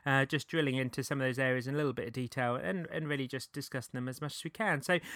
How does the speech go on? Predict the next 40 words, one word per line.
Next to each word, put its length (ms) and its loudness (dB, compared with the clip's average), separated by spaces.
we'll, 140 8
we'll 120 6
kick 260 4
off 220 8
with 340 4
this 220 0
conference 480 2
that's 120 -2
coming 280 0
up 240 2
in 100 0
the 80 0
next 240 -2
few 220 -2
weeks, 360 0
L 220 6
tap 340 2
two 140 0
thousand 280 2
and 120 -2
ten. 340 4
Uh, 360 8
it's, 240 0
it's 180 -2
the 100 0
first 500 6
virtual 480 4
Lotus 460 2
conference, 440 0
as 120 -6
far 200 6
as 120 2
I'm 180 6
aware, 320 6
that, 240 -4
that's 200 -4
been 180 2
organised. 580 0
And 100 -8
so 220 6